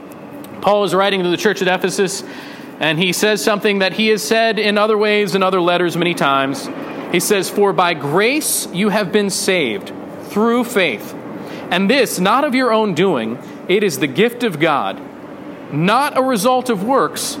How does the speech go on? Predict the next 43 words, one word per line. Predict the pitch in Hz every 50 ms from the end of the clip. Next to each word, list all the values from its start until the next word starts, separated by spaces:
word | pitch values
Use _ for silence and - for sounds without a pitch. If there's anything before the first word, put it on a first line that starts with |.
| - - -
so | - - 208 190
that | 175 170 - 165
no | 160 175 196 214 233
one | 240 247 240 233 226
may | 226 220 214
boast." | 175 165 180 127 - - - - - - - - - - - - - -
You | 190 226
guys | 240 214 202
see | - 233 240 240 247 240 226
how | - 220 208 202 196 185 - - - - -
some | - 214 214
of | 220 196
our, | 202 190 180 175 180
um, | - 180 170 160 156 151 143 - - - - - - - - - - - - - -
you | 170
know, | 170 160 151
five | 135 - - 196 190 196 196 196 202 185 160 147 - - - - - - 190
Reformation | 180 196 196 190 208 196 196 196 185 - 202 196 185
points | - 196 196 196 190 -
are | 180 160
coming | - 190 180 175
up | 175 175
already? | 202 175 165 165 170 165 165 180 170 160 - - - - - -
By | - 156
grace | 160 - 165 180 190 196 196 -
alone, | 214 202 190 190 185 190 190 185
through | - - 156
faith | - - 190 190 196 190 196
alone, | 190 185 180 180 180 185 185 185 185 180 - - - - - - -
for | 180 170
God's | 151 175 165 180 196 180 151
glory | - 185 185 190 196 202 202
alone, | 196 190 190 190 196 196 202 196
'cause | 196 160 -
you're | 160 170
not | 175 175 175 -
gonna | 185 170
be | 160 175
able | 170 165 165 165
to | 143
boast | 147 151 170 165 - -
about | 180 175 175 175 175
it. | 196 185